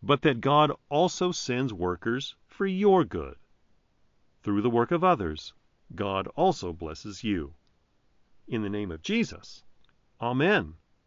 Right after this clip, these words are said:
With the Lord begin your task, Jesus will direct it. For his aid and counsel ask, Jesus will perfect it. Every morn with Jesus rise, and when day is ended,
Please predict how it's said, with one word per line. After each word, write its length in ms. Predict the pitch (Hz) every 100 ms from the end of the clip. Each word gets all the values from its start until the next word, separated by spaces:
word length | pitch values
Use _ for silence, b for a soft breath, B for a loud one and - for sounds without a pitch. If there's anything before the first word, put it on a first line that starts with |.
| _ _ _ _ _ _ _ _ _ 104
With 260 | 139 202
the 160 | 131 147
Lord 420 | 147 202 143 110
begin 360 | 120 101 110 107
your 140 | 95
task, 600 | - 117 101 139 - - _ _ _
Jesus 580 | 92 175 180 92 90 -
will 240 | 92 101
direct 540 | 85 87 80 104 123 -
it. 220 | 85 - _ _ _ _ _
For 340 | - 135 135
his 240 | 123 123 -
aid 340 | 139 139 160 139
and 180 | 104
counsel 520 | 98 143 147 139 131 123
ask, 480 | 135 139 147 - - _ _ _ -
Jesus 520 | 107 135 139 156 -
will 180 | 101 101
perfect 540 | - 139 - 175 -
it. 200 | 76 - - _ _ _ _ _ -
Every 320 | 170 185 220
morn 320 | 190 180 196
with 180 | 196 185
Jesus 480 | - 170 127 101 -
rise, 540 | 90 80 71 80 - - _ _ _ -
and 260 | 127 131 107
when 160 | 92
day 260 | 90 110 107
is 140 | 90
ended, 400 | 104 117 92 80